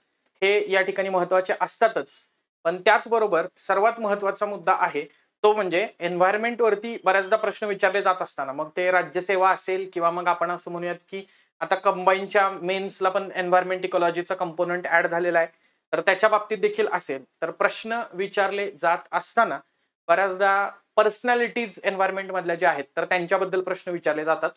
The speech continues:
आणि म्हणून आजच्या या सेशनमध्ये आपण चर्चा करणार आहोत श्री मारुती चितमपल्ली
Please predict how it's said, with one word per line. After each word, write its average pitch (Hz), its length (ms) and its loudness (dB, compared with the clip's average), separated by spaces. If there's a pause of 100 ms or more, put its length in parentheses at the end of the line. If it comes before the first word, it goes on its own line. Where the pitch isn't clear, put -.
(320)
आणि 170 140 0
म्हणून 214 340 2 (120)
आजच्या 196 580 2
या 196 140 0
सेशनमध्ये 190 640 -4 (200)
आपण 226 360 2
चर्चा 202 340 0
करणार 185 420 -4
आहोत 151 240 -2 (500)
श्री 226 360 -2
मारुती 196 520 2
चितमपल्ली 220 720 -2